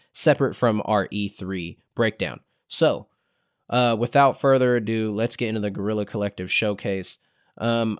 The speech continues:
I wanted to talk about three games, two of which are actually what I would consider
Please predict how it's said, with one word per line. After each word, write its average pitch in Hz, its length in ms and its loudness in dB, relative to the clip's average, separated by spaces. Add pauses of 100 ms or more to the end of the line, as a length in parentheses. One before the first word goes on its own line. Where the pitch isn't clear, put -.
I 123 140 0
wanted 143 280 2
to 127 80 -4
talk 123 260 2
about 107 460 0
three 170 260 -4
games, 151 420 0
two 196 240 -2
of 196 80 -4
which 175 320 -2
are 131 80 -2
actually 120 440 -2
what 113 140 -2
I 113 80 0
would 110 160 -2
consider 107 560 -2